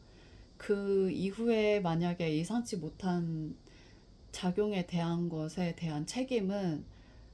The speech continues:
그거를 뭐 어떻게 할 것이며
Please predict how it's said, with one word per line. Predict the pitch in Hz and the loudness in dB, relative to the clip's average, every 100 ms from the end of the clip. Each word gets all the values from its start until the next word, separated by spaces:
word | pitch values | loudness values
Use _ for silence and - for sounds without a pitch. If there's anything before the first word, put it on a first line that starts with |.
| - - - - - | -20 -20 -20 -20 -16
그거를 | - 185 185 180 170 165 156 147 - - - - - - - - - - - - - - - - - - - - - - - | -6 -2 0 0 0 -2 -2 -4 -8 -16 -20 -20 -20 -20 -20 -20 -20 -20 -20 -20 -20 -20 -20 -20 -20 -20 -20 -20 -20 -18 -14
뭐 | 165 156 - - - - - - - - - - - - - - - - - - - - - - - - - - - | -10 -10 -10 -12 -18 -20 -20 -20 -20 -20 -20 -20 -20 -20 -20 -20 -20 -20 -20 -20 -20 -20 -20 -20 -20 -20 -20 -20 -6
어떻게 | 190 202 208 208 | -4 -4 -8 -6
할 | 226 240 | -6 -4
것이며 | 240 233 156 151 175 147 | -6 -4 -4 -2 -2 -2